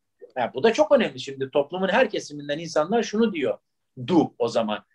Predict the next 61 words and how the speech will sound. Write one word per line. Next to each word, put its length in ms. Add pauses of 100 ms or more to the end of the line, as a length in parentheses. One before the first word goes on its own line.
(200)
"Aa, 260
bizden 340
de 120
biri 180
var." 280 (500)
Bir 120
Boşnak 400
diyor 120
ki, 100
"Benden 360
biri 160
var." 200
Bir 100
Kürt 220
diyor 140
ki, 100
"Benden 360
biri 160
var." 240
Bir 80
merkez 420
sağ 300 (140)
diyor 160
ki, 80
"Benden 340
biri 140
var." 200
Bir 120
liberal, 340
"Benden 360
biri 140
var." 180 (340)
Şimdi 200
Muharrem 360
Bey 140
nasıl 220
bir 260
kadro 340
kuracak? 340
Nasıl 240
bir 80
ekip 240
kuracak? 340
Daha 140
onu 140
şu 160
an 160 (380)
görmüş 360
değiliz. 400 (320)
Onu 160
hani 140
sır 180
gibi 220
saklı 340
tutuyorlar. 460
Ne 100
zaman 240
açıklanacak 500
onu 160
da 140
bilmiyorum. 440